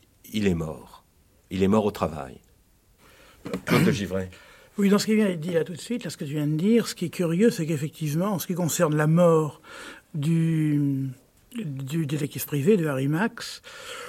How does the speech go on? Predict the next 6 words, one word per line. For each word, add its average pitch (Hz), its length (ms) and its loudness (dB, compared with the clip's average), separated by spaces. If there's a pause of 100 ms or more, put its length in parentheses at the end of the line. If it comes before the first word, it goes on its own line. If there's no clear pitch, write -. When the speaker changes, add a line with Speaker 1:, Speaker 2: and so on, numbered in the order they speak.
(720)
Speaker 2:
euh, 165 440 2
c'était - 480 0
une 190 260 6
idée 175 320 6
de 151 200 -2
Truffaut, 190 680 0